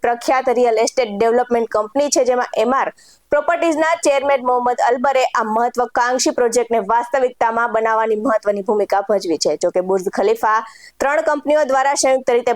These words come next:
બનાવવામાં આવ્યું હતું અને કારણ કે આ ત્રણેય કંપનીઓને પોતપોતાની અલગ અલગ કુશળતા હતી. ત્યારે આ ત્રણેય કંપનીના નામોની વાત કરું તો Samsung સી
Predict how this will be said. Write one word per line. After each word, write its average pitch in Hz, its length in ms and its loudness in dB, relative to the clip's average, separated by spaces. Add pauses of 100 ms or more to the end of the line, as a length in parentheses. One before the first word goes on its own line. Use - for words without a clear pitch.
બનાવવામાં 226 480 0
આવ્યું 277 260 0
હતું 302 200 2
અને 247 100 -2 (300)
કારણ 294 340 2
કે 330 80 4
આ 320 140 0
ત્રણેય 285 300 0
કંપનીઓને 269 520 0
પોતપોતાની 262 600 0
અલગ 240 240 0
અલગ 214 200 0
કુશળતા 208 520 0
હતી. - 280 -8 (360)
ત્યારે 339 260 2
આ 370 100 -2
ત્રણેય 359 320 0
કંપનીના 339 460 0
નામોની 294 480 0
વાત 330 320 0
કરું 311 200 2
તો 285 60 2 (140)
Samsung 302 480 0
સી 294 160 2